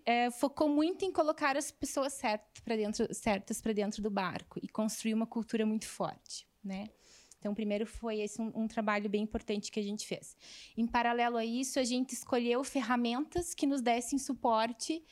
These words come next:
né, pensando em tecnologia, é, pensando em facilitar nosso dia a dia. Não tem como não ter inteligência nos processos. É, no recrutamento e seleção, por exemplo, que é uma coisa que a gente vai falar, né?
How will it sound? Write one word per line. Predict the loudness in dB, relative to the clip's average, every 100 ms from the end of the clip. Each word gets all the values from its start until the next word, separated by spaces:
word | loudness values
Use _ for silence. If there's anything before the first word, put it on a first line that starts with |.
| -20 -20 -2
né, | 0
pensando | 2 0 2 2
em | 2
tecnologia, | 0 0 0 2 0 -2 -4 -4 -6 -10 -20 -20 -20 _
é, | -4 -2 0 0 -2 -6 _ _ _ _ _ _ 0
pensando | 2 4 2
em | 2
facilitar | 2 2 2 4 2
nosso | 2 0
dia | 2 2
a |
dia. | 2 0 0 0 -2 -6 -12 0
Não | 2 2
tem | 0 0
como | 0 2
não | 2 0
ter | 0 -2
inteligência | 0 0 0 -2 -2
nos | -4
processos. | -4 -8 -4 -4 -4 -6 -12 -14 _ _ -10
É, | -4 0
no | 2
recrutamento | 2 2 0 0 0 -2
e |
seleção, | -4 -2 0
por | 2
exemplo, | 2 2 0 -2 -2
que |
é | -2
uma | -2
coisa | -6 -8
que |
a | -8
gente | -10 -6
vai | -6
falar, | -4 -4 -4
né? | -8